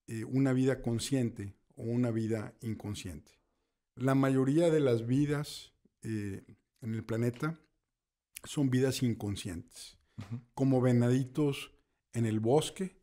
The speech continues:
Speaker 1: eh,
Speaker 2: La borregada.
Speaker 1: aborregada, el chip borreguista,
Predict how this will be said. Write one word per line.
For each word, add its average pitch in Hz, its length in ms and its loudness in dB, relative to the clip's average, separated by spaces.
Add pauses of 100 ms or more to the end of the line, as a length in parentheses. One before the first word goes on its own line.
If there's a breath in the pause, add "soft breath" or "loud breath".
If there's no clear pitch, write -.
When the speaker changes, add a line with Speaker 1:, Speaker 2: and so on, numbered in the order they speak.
(500)
Speaker 1:
eh, 110 380 -2
Speaker 2:
La 107 80 4
borregada. 107 760 0
Speaker 1:
aborregada, 120 1000 2 (220)
el 101 300 -8
chip 123 380 -4
borreguista, 120 840 0